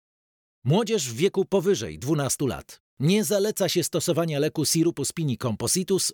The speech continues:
u młodzieży z zaburzeniami czynności układu oddechowego w leczeniu kaszlu lub przeziębienia.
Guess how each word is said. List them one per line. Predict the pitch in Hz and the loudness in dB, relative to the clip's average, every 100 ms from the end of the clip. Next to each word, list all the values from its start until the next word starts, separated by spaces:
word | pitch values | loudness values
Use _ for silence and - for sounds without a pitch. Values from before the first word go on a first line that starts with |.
| - | 0
u | 175 | 0
młodzieży | 151 139 185 180 156 | 2 0 0 0 0
z | |
zaburzeniami | 123 147 143 156 160 143 127 | 0 0 0 0 0 -2 -2
czynności | 165 151 160 - 143 | 0 0 -2 0 -2
układu | 127 147 101 | 0 0 0
oddechowego | 92 101 127 147 165 180 175 _ _ - | -6 -4 -2 0 0 0 -2 _ _ -6
w | 110 | 0
leczeniu | 143 143 117 82 | 2 2 -2 -2
kaszlu | 170 165 156 147 | -2 -2 -2 0
lub | 113 87 - | -2 -4 -8
przeziębienia. | - 156 139 131 127 76 64 | -2 0 2 0 0 -4 -12